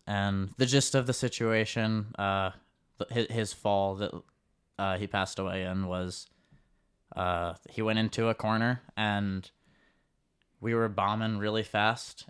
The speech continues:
and he just, like, kinda got a, a weird wobble before the slide that, like, ejected him in a way that was,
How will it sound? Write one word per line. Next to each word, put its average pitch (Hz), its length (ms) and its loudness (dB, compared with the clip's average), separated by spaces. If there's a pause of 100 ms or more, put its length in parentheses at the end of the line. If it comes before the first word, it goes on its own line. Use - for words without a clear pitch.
and 98 200 -4
he 98 120 -6
just, 98 240 -4
like, 101 200 -2
kinda 104 300 0
got 101 240 2
a, 98 320 0
a 110 80 2
weird 107 600 -2
wobble 98 580 -4 (260)
before 104 480 -2
the 95 100 -6
slide 92 580 -4
that, - 120 -10
like, 90 240 -6
ejected 95 600 -8
him 107 420 -4
in 95 140 -6
a 90 100 -6
way 92 280 -2
that 90 180 -6
was, 92 460 -8